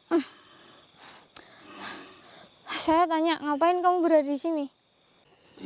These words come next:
Bukan, ini bukan tempat kamu. Ini tempat istirahat warga. Dan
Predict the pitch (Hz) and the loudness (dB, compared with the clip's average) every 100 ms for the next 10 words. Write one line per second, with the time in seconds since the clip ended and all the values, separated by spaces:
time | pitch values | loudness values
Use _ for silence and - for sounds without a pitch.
0 | 92 - - - 76 - - - _ _ | -14 -16 -20 -20 -20 -20 -20 -20 _ _
1 | - - - - - - - - _ - | -20 -20 -20 -20 -20 -20 -20 -20 _ 0
2 | 285 359 311 339 440 392 320 311 302 302 | 2 2 0 2 2 2 2 2 2 0
3 | 302 339 320 302 349 381 302 277 _ _ | -4 0 2 2 0 0 0 -4 _ _
4 | _ _ - - - - - - 403 415 | _ _ -20 -20 -20 -20 -8 -2 0 2
5 | 403 370 370 - 349 311 311 320 294 269 | 2 2 0 2 2 2 2 2 4 2
6 | - _ - - - - - - - - | 0 _ -20 -20 -20 -20 -20 -20 -20 -20
7 | _ _ 302 302 269 269 | _ _ 2 2 2 -2